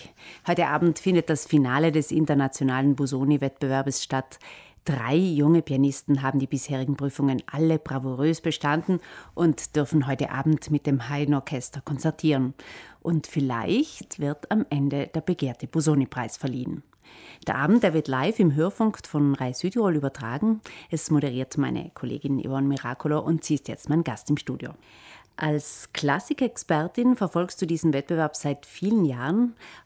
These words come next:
Heuer ist es bereits die einundsiebzigste Ausgabe. Man hat das Gefühl, die Pianisten werden immer jünger und immer besser.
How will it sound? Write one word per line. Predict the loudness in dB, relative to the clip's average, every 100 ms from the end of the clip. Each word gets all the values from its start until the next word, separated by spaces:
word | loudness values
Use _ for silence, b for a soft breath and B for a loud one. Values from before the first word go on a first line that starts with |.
| -6
Heuer | -2 0 -2
ist | -6 -6
es | -6
bereits | -4 -4 -6
die | -10
einundsiebzigste | -2 0 0 -4 -10 -12 -8 -8 -8 -8
Ausgabe. | -8 -8 -12 -8 -6 -4 -6 -8 B B B
Man | 0 0
hat | 0
das | -2
Gefühl, | -2 -4 -2 -2 -2
die | -4 -4
Pianisten | 0 0 0 0
werden | 0 -2
immer | -2 0 2 2 -2 -4
jünger | -2 2 2 2 -2 -2
und | -2 -4 -6
immer | 0 0 0 -4 -6
besser. | -8 -6 -10 -12